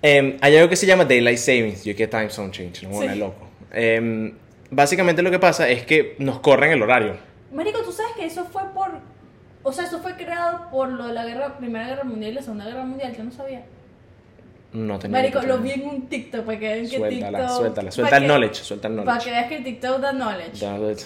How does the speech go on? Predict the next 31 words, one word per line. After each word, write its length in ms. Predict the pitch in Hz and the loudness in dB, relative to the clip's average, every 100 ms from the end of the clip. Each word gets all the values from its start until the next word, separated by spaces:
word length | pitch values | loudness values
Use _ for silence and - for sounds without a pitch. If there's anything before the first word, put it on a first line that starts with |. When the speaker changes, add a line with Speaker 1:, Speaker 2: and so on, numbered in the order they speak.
| - | -14
Speaker 1:
<laughs> 100 | - | -8
Speaker 2:
Justamente 320 | 247 269 269 285 | -6 -4 -4 -4
que 60 | |
estamos 240 | 302 262 285 | -4 -6 -4
hablando 220 | 269 269 | -6 -6
de 40 | 294 | -8
esto, 140 | 277 | -8
me 140 | 240 226 | -8 -8
acordé. 420 | 220 208 226 214 - - - - | -8 -8 -10 -10 -14 -20 -20 -14
Supuest-, 340 | 254 254 254 240 | -8 -6 -6 -4
era 220 | 247 277 | -4 -4
un 80 | 294 | -4
chamo 340 | 339 311 311 | -4 -4 -6
que 100 | 302 | -8
literalmente, 640 | 254 220 220 226 254 - - - | -8 -6 -6 -6 -8 -10 -14 -12
él 160 | 220 | -10
es 80 | 226 | -8
como, 400 | 277 247 196 - - - - | -8 -8 -10 -12 -20 -20 -14
se 100 | 247 | -8
volvió 240 | 226 220 | -6 -6
famoso 320 | 214 226 247 247 | -8 -10 -10 -10
porque 240 | 254 226 | -12 -12
gritaba 480 | 202 185 202 196 208 | -12 -10 -6 -6 -6
cada 180 | 226 220 | -6 -6
vez 80 | |
que 100 | 220 240 | -8 -12
se 80 | |
estresaba 360 | 247 226 220 233 | -12 -12 -10 -10
y 40 | |
lo 100 | 196 | -8
grababa. 500 | 190 175 190 175 - | -10 -8 -6 -6 -10